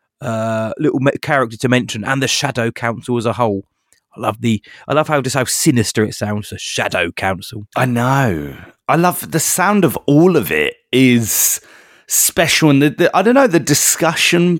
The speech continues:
Speaker 2: between everyone was really just, it, it, it made a lot of sense. Like, there's this one general who's like,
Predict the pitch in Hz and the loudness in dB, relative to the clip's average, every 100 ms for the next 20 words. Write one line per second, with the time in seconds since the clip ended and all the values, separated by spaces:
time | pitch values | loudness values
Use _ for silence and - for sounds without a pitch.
0 | - 165 - 170 165 160 165 165 165 165 | 0 -2 2 2 4 4 4 4 4 2
1 | 165 151 120 131 147 160 151 151 156 - | 4 2 2 2 4 6 6 6 4 -2
2 | - - _ _ - 131 190 - - - | -12 -20 _ _ -14 -2 0 2 -2 -4
3 | - 170 - 101 - 160 - 156 156 156 | 2 2 0 -6 -2 0 2 2 4 6
4 | 156 143 151 - - 196 117 - 120 120 | 6 4 4 2 2 0 0 0 0 0
5 | - 104 - 117 127 101 110 113 110 117 | -2 -4 0 2 2 0 0 2 4 4
6 | 117 123 - 104 110 - | 6 4 4 2 2 -2